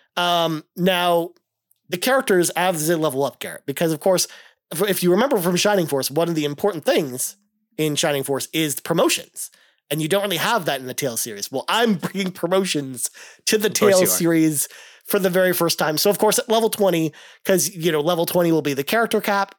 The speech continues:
Speaker 1: uh, and then, um, you can promote to an extra class and then get an additional twenty levels. Um, of course, the, with the, the Shining Force characters, they're gonna be pretty, pretty traditional, um, 'cause a lot of the character, the,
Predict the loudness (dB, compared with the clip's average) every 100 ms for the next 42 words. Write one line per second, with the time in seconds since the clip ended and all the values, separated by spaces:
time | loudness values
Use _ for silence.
0 | -4 0 0 0 -4 -2 -4 -6 -6 -6
1 | -4 -6 -6 -4 -4 -6 -4 -4 -4 -4
2 | -2 -2 -4 -4 -4 -4 -2 0 0 -2
3 | -2 -4 -6 -6 -2 0 0 -4 -14 -20
4 | -20 _ 0 2 4 2 2 2 2 -4
5 | -10 -20 _ -4 -2 -2 -4 -6 -6 0
6 | 2 2 0 0 0 -2 0 0 -2 -2
7 | 0 0 2 0 0 0 0 0 -2 -2
8 | -6 -2 0 2 2 0 -2 -2 0 0
9 | 2 2 2 2 -2 -10 -20 -18 -6 -2
10 | -2 -4 -8 -12 -6 -2 0 2 0 0
11 | -2 -2 -2 -4 -2 -4